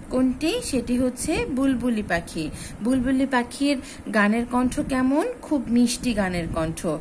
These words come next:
এবং বুলবুলি পাখির মাথায় কি আছে? ঝুঁটি আছে।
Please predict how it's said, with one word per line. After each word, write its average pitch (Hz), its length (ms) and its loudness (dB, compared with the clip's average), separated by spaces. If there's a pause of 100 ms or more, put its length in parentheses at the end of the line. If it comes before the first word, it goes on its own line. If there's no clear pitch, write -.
(260)
এবং 233 240 2
বুলবুলি 247 480 4
পাখির 247 340 2
মাথায় 262 420 2
কি 277 180 4
আছে? 330 440 0 (380)
ঝুঁটি 262 400 2
আছে। 165 480 -2